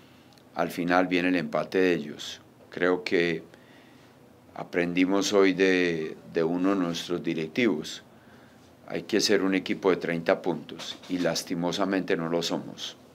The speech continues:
Eh, competimos bien, pero los últimos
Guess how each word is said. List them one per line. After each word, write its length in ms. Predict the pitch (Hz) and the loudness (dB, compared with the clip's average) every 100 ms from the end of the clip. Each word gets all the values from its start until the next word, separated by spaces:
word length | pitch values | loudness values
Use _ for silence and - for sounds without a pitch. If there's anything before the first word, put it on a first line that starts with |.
| - - - | -20 -16 -6
Eh, 380 | 87 85 85 82 | -2 0 -2 0
competimos 680 | 90 82 87 92 92 104 98 | -2 2 0 2 2 2 4
bien, 260 | 110 113 117 | 2 2 2
pero 460 | 107 120 135 131 - - - - - - - - - - - | 2 6 6 4 0 -12 -20 -20 -20 -20 -20 -20 -20 -14 0
los 320 | 92 87 - | 2 2 0
últimos 460 | 95 110 98 87 | -2 -2 0 -2